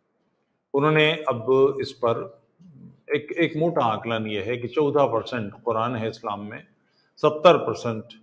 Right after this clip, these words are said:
हदीस है और सोलह परसेंट सीरा या सीरत है। उन्होंने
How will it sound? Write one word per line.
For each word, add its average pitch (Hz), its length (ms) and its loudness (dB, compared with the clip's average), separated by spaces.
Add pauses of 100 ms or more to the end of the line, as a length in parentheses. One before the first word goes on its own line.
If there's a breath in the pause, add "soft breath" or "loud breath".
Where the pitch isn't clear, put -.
(100)
हदीस 123 440 -4
है 98 260 -8 (120)
और 117 140 -6
सोलह 156 280 2
परसेंट 113 500 -8 (420)
सीरा 107 500 2
या 123 60 0
सीरत - 420 -8 (100)
है। - 80 -20 (2000)
उन्होंने 196 380 6